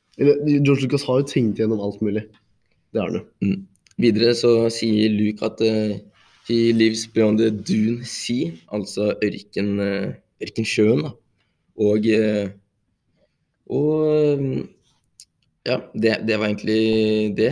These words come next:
Speaker 2: De har en liten prat, Owen, Han Beru og, eh, Luke Skywalker, hvor Luke Skywalker blir litt sur fordi han, eh, han vil ut her. Han vil ut og utforske. Han vil, eh, joine The Imperial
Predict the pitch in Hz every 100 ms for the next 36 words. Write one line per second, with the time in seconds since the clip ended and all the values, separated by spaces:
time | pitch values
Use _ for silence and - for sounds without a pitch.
0 | 170 117 120 107 117 120 104 82 110 107
1 | - 101 101 - 101 101 107 110 104 104
2 | - _ _ _ - 104 101 101 101 104
3 | 110 107 104 101 107 107 98 - _ _
4 | _ - - 107 - 107 104 101 - 185
5 | - _ _ - 107 107 107 - 101 101
6 | 101 101 104 98 101 98 98 - - -
7 | 101 110 143 - - 104 104 101 104 104
8 | 107 104 92 _ _ _ _ _ _ _
9 | _ _ _ _ _ _ - 110 - 104
10 | 98 139 147 - _ - 113 117 107 98
11 | 98 110 110 113 - 98 - 107 - 127
12 | 135 120 110 113 113 110 107 113 98 104
13 | 101 107 110 110 - 104 98 101 107